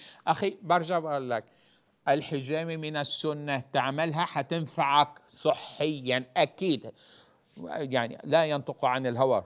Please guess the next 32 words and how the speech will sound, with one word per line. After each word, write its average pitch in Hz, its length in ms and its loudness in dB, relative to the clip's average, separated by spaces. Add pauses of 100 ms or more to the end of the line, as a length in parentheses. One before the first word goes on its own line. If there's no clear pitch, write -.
(100)
سيدنا 123 360 -6
محمد 131 380 -6
صلى 123 300 -4
الله 131 240 6
عليه 131 220 2
وسلم، 117 380 0
أنا 107 160 -2
ج-، 127 100 -2
نصحنا 156 720 0
بها، 131 400 4 (500)
بس 131 180 4
ولكن 190 320 6
بدك 170 160 2
تروح 190 200 2
عند 170 180 -2
ال-، 156 200 -4
عند 135 200 0
بيعمل 190 300 -2
حجامة 160 380 -2
صح، - 440 -2 (720)
أنت 196 220 0
بتعمل 196 480 2
الهرمونات 160 760 2
قبل، 156 380 8 (100)
إذا 123 140 2
بدنا 107 160 2
نحكي - 220 -2
بصراحة، 285 500 2
خلينا 214 320 2
عمليين، 151 520 0 (240)
قبل 202 240 10
الحجامة 131 580 0